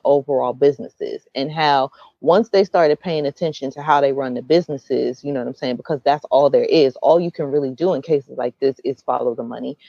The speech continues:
You know what I'm saying? Once you start following the money, then you start seeing how, like, they actual business practices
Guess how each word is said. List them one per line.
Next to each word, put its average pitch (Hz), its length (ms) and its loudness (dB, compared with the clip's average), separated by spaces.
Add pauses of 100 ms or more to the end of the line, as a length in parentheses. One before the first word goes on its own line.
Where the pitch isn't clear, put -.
(240)
You 156 80 -2
know 151 60 0
what 147 60 0
I'm 151 60 -6
saying? 151 260 2
Once 208 200 0
you 247 60 -2
start 175 280 0
following 170 320 4
the 143 60 -4
money, 202 260 0
then 220 180 -2
you 254 60 -4
start 180 360 -4
seeing 190 300 -2
how, 185 440 -2
like, 151 220 0
they 143 180 2 (100)
actual 160 500 0
business 190 560 0
practices - 800 -8